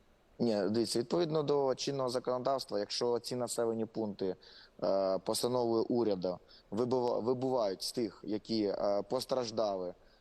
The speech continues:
е, від, е, Чорнобильської катастрофи, люди, е, в цих населених пунктах, е, втрачають, е, відповідні пенсіонери доплати, наприклад, діти не отримують безкоштовне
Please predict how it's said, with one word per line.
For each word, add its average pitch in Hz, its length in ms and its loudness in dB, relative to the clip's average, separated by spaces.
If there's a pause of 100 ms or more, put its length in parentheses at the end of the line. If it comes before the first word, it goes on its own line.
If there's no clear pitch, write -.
(140)
е, 101 120 -2
від, 110 360 0
е, 104 760 2 (520)
Чорнобильської 117 640 -2
катастрофи, 131 720 -2 (380)
люди, 131 520 2
е, 107 140 2 (720)
в - 60 -16
цих 131 220 -2
населених 120 500 0
пунктах, 147 480 -2
е, 107 120 2
втрачають, 113 760 0 (380)
е, 104 100 2
відповідні 113 760 0
пенсіонери 113 520 0
доплати, 127 540 -2
наприклад, 107 480 -4
діти 117 280 -2
не 107 120 0
отримують 104 380 -2
безкоштовне 104 720 -2